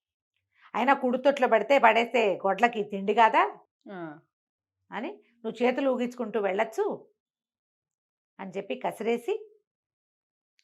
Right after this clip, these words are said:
Speaker 1: "అయినా నా ఇంట్లో వస్తువు నాకు, నా గొడ్లకి వెళ్ళాలి కానీ నీ పిల్లలకి వెళ్తే ఎట్లా? పెళ్ళికొచ్చావు, పని చేసావు, వెళ్ళు, అంతే. నాలుగు రోజులు ఇక్కడే కదా పడి తిన్నావు నాలుగు పూట్ల.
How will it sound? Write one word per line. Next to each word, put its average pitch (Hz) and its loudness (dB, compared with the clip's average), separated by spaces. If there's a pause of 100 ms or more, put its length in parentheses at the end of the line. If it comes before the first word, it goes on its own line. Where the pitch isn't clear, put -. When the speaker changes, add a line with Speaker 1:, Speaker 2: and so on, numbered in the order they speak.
Speaker 1:
"అయినా 208 -6
నా 233 0
ఇంట్లో 214 -4
వస్తువు 262 -2
నాకు, 240 2
నా 220 0
గొడ్లకి 214 2
వెళ్ళాలి 254 4
కానీ 208 -2
నీ 247 -4
పిల్లలకి 294 -4
వెళ్తే 302 0
ఎట్లా? 302 -4 (1300)
పెళ్ళికొచ్చావు, 277 0
పని 285 0
చేసావు, 302 0
వెళ్ళు, 240 2
అంతే. 214 -6 (240)
నాలుగు 262 4
రోజులు 294 2
ఇక్కడే 302 4
కదా 302 8
పడి 277 6
తిన్నావు 285 0
నాలుగు 269 8
పూట్ల. 294 -2